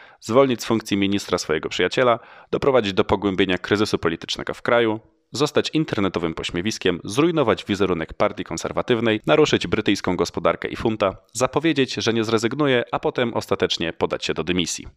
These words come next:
Polityczny sprint Truss jest najkrótszą kadencją jakiegokolwiek brytyjskiego premiera i zdecydowanie nie należy do najbardziej udanych.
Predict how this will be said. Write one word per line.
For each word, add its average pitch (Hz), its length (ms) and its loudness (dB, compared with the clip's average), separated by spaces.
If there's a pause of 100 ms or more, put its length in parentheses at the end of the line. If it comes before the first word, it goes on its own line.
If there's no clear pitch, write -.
Polityczny 165 460 2
sprint - 380 0
Truss 117 320 0
jest 101 300 -2
najkrótszą 113 540 2
kadencją 90 420 2
jakiegokolwiek 90 640 2
brytyjskiego 85 560 -6
premiera 101 460 2 (220)
i 151 80 4
zdecydowanie 101 800 4
nie 87 100 0
należy 87 300 2
do 87 100 0
najbardziej 82 440 0
udanych. 82 440 0